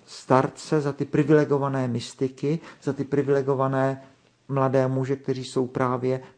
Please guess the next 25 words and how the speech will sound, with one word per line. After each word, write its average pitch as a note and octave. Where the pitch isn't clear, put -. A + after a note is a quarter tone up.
v -
těchto C3+
dnech B2+
svěcení B2+
na A#2
kněze, A#2
ale A#2+
toto B2
je C#3+
modlitba C3
za A2+
ně, A#2
ale A#2
taky B2+
za A#2+
každého A2+
z A#2
nás. -
Jo? -
My C3
jsme E3
ti, C3+
kteří B2
jsme B2+
pozváni, C3